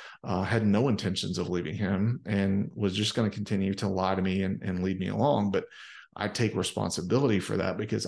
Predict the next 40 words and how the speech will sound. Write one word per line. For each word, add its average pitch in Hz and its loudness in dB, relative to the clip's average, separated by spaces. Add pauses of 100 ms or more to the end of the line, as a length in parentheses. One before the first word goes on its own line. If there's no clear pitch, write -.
I 98 0
chose 90 -2
not - -6
to - -6
see 80 -2
it, - -8 (680)
right? - -6 (120)
Looking 117 2
back, 123 0
all 104 2
the 107 2
signs 104 0
were 117 0
there. 82 -4 (340)
I 95 -12
chose 95 2
not 98 0
to - -4
see 151 4
it. - -4 (1700)
Again, 95 0 (640)
I 104 -2
was 98 0
trying 104 0
to 95 2
do 101 2
things 101 0
my 98 2
own 92 2
way 87 0 (260)
and 107 2
trying 147 2
to 170 6
give 165 6
some 170 2
credit 139 2
to - -8
God, 65 -6 (220)
you 101 0
know, - -4